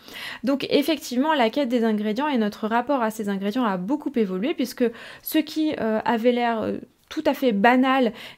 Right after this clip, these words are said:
et, euh, très accessible à l'époque du Grand Albert peut nous paraître aujourd'hui extrêmement difficile à nous procurer. C'est parfaitement normal et c'est parfaitement logique. Donc effectivement, oui,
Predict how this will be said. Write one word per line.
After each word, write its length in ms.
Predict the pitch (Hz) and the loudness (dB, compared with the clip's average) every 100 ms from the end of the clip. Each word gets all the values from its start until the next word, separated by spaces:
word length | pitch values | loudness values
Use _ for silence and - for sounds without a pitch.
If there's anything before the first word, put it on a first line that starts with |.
| - | -2
et, 320 | 247 247 247 | 2 4 2
euh, 220 | 208 202 196 | 0 -4 -4
très 240 | - 339 277 | -4 0 0
accessible 640 | 240 - 233 - 240 - | 0 -4 -6 -6 -4 -4
à 140 | 208 | -2
l'époque 420 | 214 226 247 240 - | -2 0 -2 -2 -6
du 320 | 202 196 240 | -6 -4 -2
Grand 240 | 247 214 | 0 -2
Albert 400 | 202 185 214 302 311 - - | -4 -2 0 0 -2 -14 -14
peut 140 | - 269 | -2 2
nous 100 | 269 | 4
paraître 420 | 226 202 269 - | 4 2 0 -2
aujourd'hui 340 | 226 214 233 | -2 -2 -2
extrêmement 500 | 285 208 - 240 247 | -4 -6 -6 -2 -2
difficile 480 | 285 247 226 220 294 | -2 -2 -4 -4 -2
à 80 | 262 | 0
nous 100 | 226 | 0
procurer. 460 | 220 247 247 214 185 | 0 -4 -4 -6 -6
C'est 160 | - 214 | -8 -8
parfaitement 560 | 202 - 214 233 254 | -8 -10 -8 -4 -2
normal 560 | 226 214 226 214 214 269 | 0 2 2 2 0 0
et 40 | 233 | -2
c'est 160 | 214 | -4
parfaitement 540 | 196 185 - 185 240 247 | -6 -8 -10 -6 -4 -2
logique. 640 | 208 214 240 214 - - - - - | 0 2 2 0 -8 -16 -18 -18 -2
Donc 180 | 220 214 | -2 0
effectivement, 640 | 254 247 247 - 226 247 | 0 2 0 -2 0 2
oui, 200 | 233 240 | 2 0